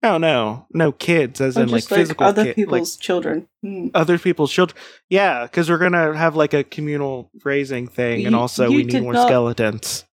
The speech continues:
Speaker 2: Okay.
Speaker 1: We need more skeletons.
Speaker 2: That's, see, this is how you got me to adopt the children, 'cause, you know, every
Speaker 1: We, we,
Speaker 2: That,
Speaker 1: <laughs>
Speaker 2: that's
Speaker 1: we
Speaker 2: it.
Speaker 1: need more
Speaker 2: That's the only
Speaker 1: skeletons.
Speaker 2: reason. <laughs>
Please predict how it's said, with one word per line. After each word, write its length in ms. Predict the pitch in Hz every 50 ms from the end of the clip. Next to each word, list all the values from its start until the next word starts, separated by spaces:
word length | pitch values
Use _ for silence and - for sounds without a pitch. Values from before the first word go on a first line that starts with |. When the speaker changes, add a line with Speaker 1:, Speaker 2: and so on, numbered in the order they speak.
| _ _ _ _ _ - -
Speaker 2:
Okay. 320 | 202 208 - - 165 160
Speaker 1:
We 80 | 156 170
need 120 | 185 185
more 140 | 180 160 147
skeletons. 600 | - - 180 165 156 143 135 - 127 117 107 107
Speaker 2:
That's, 340 | 233 240 233 - - 226 226
see, 120 | - 269 254
this 260 | - 226 262 254 -
is 120 | 240 226 -
how 140 | 240 247 220
you 200 | 202 220 214 -
got 240 | - 220 190 -
me 120 | 208 202 180
to 160 | - - 185
adopt 380 | 180 170 170 175 - - _ -
the 60 | 185 180
children, 560 | - - 190 185 165 160 143 139 - - _ -
'cause, 420 | - - 165 - - - - - _ -
you 60 | 208
know, 160 | 185 165 160 -
every 320 | - 185 196 185 170 - - - - - _ -
Speaker 1:
We, 260 | 151 156 156 175 - - -
we, 180 | 180 170 - - _ _ _ -
Speaker 2:
That, 200 | 226 220 - -
Speaker 1:
<laughs> 40 |
Speaker 2:
that's 140 | - 247 226
Speaker 1:
we 100 | 208 202
Speaker 2:
it. 40 | 285
Speaker 1:
need 160 | 196 185 160
more 100 | - -
Speaker 2:
That's 120 | 247 - -
the 100 | 160 139
only 180 | 127 - 202 -
Speaker 1:
skeletons. 360 | - 196 247 269 254 - -
Speaker 2:
reason. 280 | 285 - - - 440 -
<laughs> 60 | -